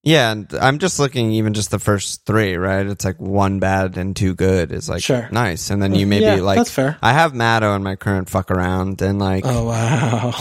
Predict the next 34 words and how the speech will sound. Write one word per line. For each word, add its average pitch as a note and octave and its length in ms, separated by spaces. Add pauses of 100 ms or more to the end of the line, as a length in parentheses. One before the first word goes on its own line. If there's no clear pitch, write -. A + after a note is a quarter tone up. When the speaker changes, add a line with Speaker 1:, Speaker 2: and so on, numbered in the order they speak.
(220)
Speaker 1:
it's A#2+ 160
basically C#3+ 380
for A#2 380
that, A2+ 340
you G2 160
know, G2+ 100
and G#2 140
then G#2 100
I G2+ 120 (120)
transfer G#2+ 320
him B2 80
out - 180 (280)
straight F#2+ 260
up. G2 240
Speaker 2:
Yeah. B2 160
Speaker 1:
Like, G2 240
just - 280
Speaker 2:
You C#3+ 60
Speaker 1:
two A2+ 260
Speaker 2:
fucking G#2+ 120
Speaker 1:
really A2 240
good G#2+ 220
fixtures. G2 520
Like, F#2+ 200 (400)
cool. A2+ 200
Speaker 2:
You B2+ 100
fucking D#3 500
perv. A#2 420
Speaker 1:
A - 60
little A#2+ 220
perv, A#2+ 420
a - 40
little A#2 160
perv. - 320